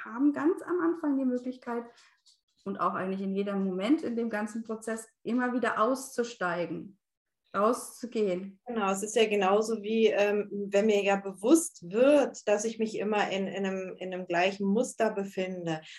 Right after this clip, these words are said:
Speaker 2: und ich bin mir dessen bewusst, dass ich dann aussteigen kann und entscheide mich ja dann bewusst, jetzt mache ich mal was anderes oder jetzt entscheide ich mich bewusst, ich reagiere nicht drauf. Genauso kann ich, glaube ich, auch meine Dramen,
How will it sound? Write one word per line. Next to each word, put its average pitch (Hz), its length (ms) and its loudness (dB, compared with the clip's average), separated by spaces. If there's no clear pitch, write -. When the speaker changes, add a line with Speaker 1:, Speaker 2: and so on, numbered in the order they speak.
Speaker 2:
und 190 120 -4
ich 196 160 -2
bin 202 120 0
mir 208 180 6
dessen 202 460 2
bewusst, 202 440 -2
dass 202 120 0
ich 196 100 -4
dann 196 160 -2
aussteigen 208 600 0
kann 220 220 2
und 233 80 2
entscheide 208 400 0
mich 214 180 -4
ja 202 100 0
dann 202 180 -2
bewusst, 196 460 4
jetzt 220 220 -4
mache 208 180 0
ich 226 100 -8
mal 208 160 -2
was 196 220 -2
anderes 196 540 -2
oder 175 240 -2
jetzt 196 280 -4
entscheide 196 380 -2
ich 202 100 -10
mich 214 200 -8
bewusst, 220 400 -4
ich 226 160 -8
reagiere 208 420 2
nicht 247 320 -2
drauf. 151 280 -6
Genauso 214 760 0
kann 220 200 -2
ich, 226 180 -2
glaube 214 280 0
ich, - 160 -8
auch 202 180 0
meine 202 240 -2
Dramen, 190 580 -4